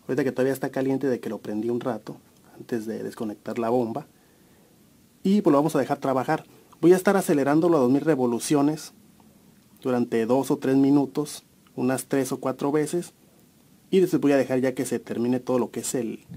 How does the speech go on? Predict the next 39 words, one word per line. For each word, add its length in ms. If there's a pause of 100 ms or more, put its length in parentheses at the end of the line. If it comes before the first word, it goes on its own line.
(420)
líquido 320
lavainyectores. 880 (380)
Y 180 (180)
cuando 200
se 80
acabe 240
el 60
líquido 320
se 100
va 80
a 40
apagar 460 (800)
y 140
ya 100
habremos 280
terminado. 480 (200)
De 120
momento, 480 (1040)
ahorita 220
que 100
ya 60
hay 80
presión, 400
que 80
ya 120
abrí 140
la 120
llave 200
de 120
paso, 400 (720)
eh, 520
tenemos 240
que 100
revisar 400
que 100
no 60
haya 120
ninguna 420
fuga. 380